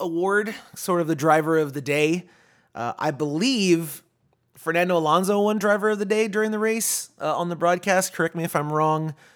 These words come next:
Uh, you can get at me on Twitter. I am at your Primo Brian. I'll go over some stuff of that at the end. Um, but I really do wanna give Pierre Gasly from Alpine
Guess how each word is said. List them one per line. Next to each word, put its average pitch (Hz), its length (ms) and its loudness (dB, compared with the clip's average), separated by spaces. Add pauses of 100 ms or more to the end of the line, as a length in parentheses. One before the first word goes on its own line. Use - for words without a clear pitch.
(200)
Uh, 120 100 -2
you 131 140 -4
can 139 140 -6
get 147 140 4
at 143 100 6
me 147 100 -4
on 139 200 0
Twitter. 143 280 2
I 139 80 4
am 135 140 -2
at 143 220 -4
your 139 200 0
Primo 135 300 -4
Brian. 135 340 0
I'll 135 80 -2
go 135 140 -2
over 123 160 -4
some 123 140 -10
stuff 120 240 -6
of 123 80 -10
that 123 160 -4
at 110 60 -18
the 123 140 -6
end. 120 200 -8 (520)
Um, 113 380 -8 (480)
but 165 80 2
I 202 100 6
really 269 360 2
do 226 240 0
wanna 214 280 4
give 139 680 2 (2000)
Pierre 220 420 6
Gasly 160 680 0 (420)
from 156 200 -4
Alpine 117 680 2